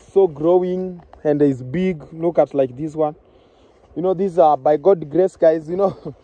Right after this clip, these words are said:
<laughs> for the all things, maybe you just tasty with, uh, uh, the name of maybe, uh, when, uh, God plan everything for you, it will be easy.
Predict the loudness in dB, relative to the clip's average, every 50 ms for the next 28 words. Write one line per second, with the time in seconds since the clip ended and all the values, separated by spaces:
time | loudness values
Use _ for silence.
0 | -20 -20 -20 _ -18 _ -2 0 0 0 0 0 0 -2 -2 0 -2 -6 -6 -6
1 | -8 -6 -4 -2 -2 -2 -4 -2 2 2 4 2 2 0 2 2 2 2 2 -6
2 | -10 -10 -10 -10 -12 _ -18 -12 -10 -6 -2 0 2 2 0 -2 -4 -12 -20 -20
3 | -20 -20 -20 -20 -20 -10 -4 -2 0 0 0 0 -2 -4 -4 -6 -8 -12 -18 -16
4 | -10 -10 -8 -6 -2 0 0 0 0 0 -2 -4 -4 -6 _ _ _ _ _ _
5 | -10 -6 -4 -4 -4 -4 -8 -10 -12 -8 -4 -2 0 0 0 0 -2 -4 -4 -4
6 | -4 -4 -4 -6 -6 -6 -4 -4 -4 -4 -4 -8 -10 -6 -6 -6 -6 -8 -10 -10
7 | -4 -4 -4 -4 -4 -8 -10 -8 -8 -10 -10 -10 -12 -10 -10 -10 -10 -10 -12 -12
8 | -12 -14 -14 -14 -12 -10 -10 -10 -10 -10 -12 -12 -12 -14 -16 -20